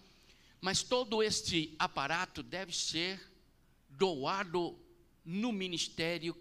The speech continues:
que Cristo tem para vocês. Eu sempre digo que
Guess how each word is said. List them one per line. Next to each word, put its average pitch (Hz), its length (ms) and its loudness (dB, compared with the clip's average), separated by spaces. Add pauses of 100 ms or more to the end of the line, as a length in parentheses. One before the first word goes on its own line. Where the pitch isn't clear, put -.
que 151 120 -2
Cristo 180 800 -4
tem 135 380 -4
para 139 260 -6
vocês. 202 580 -6 (880)
Eu 123 120 -6
sempre 156 340 -4
digo 170 320 -2
que 151 460 0